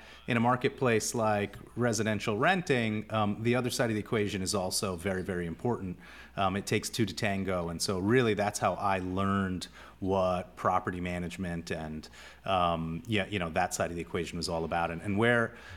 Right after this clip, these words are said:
where there's just massive opportunities to drive change. Um, and, you know, so th-, that's been a very, very formative, important part of why I'm building Rhino today. Um, but just to kinda take maybe one or two steps back, um, is, um,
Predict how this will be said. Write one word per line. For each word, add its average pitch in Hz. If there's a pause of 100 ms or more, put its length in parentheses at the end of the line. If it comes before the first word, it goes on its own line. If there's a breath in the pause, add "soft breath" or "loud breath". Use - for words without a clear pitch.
where 185
there's 180
just 175
massive 156
opportunities 147
to 104
drive 104
change. 113 (100)
Um, 87
and, 92 (380 loud breath)
you 131
know, 113
so 127
th-, 117
that's 131
been 139
a 113
very, 117
very 113
formative, 107
important 98
part 101
of 92
why 95
I'm 92
building 98
Rhino 95
today. 160 (360 loud breath)
Um, 107
but 131
just -
to 156
kinda 151
take 123 (180)
maybe 110
one 107
or 98
two 110
steps -
back, 113
um, 101
is, 104 (340 loud breath)
um, 117